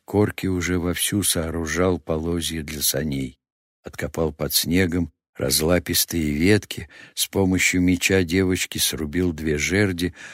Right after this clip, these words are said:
от одиноко стоящего дерева. Жерди связал с одного края веревкой, оставшиеся концы развел в стороны,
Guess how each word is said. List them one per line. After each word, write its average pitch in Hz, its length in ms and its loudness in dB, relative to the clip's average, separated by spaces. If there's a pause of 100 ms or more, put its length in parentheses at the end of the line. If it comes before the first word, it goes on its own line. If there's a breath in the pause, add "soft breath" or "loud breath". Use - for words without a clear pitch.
(200 loud breath)
от - 200 -8
одиноко 78 580 0
стоящего 76 720 -2
дерева. 71 560 -8 (960)
Жерди 71 480 -2
связал 76 640 2 (200 loud breath)
с - 160 -4
одного 78 420 -2
края 78 480 -2
веревкой, 73 720 -2 (320)
оставшиеся - 840 2
концы 87 500 0
развел 87 440 0
в - 60 -4
стороны, 87 680 0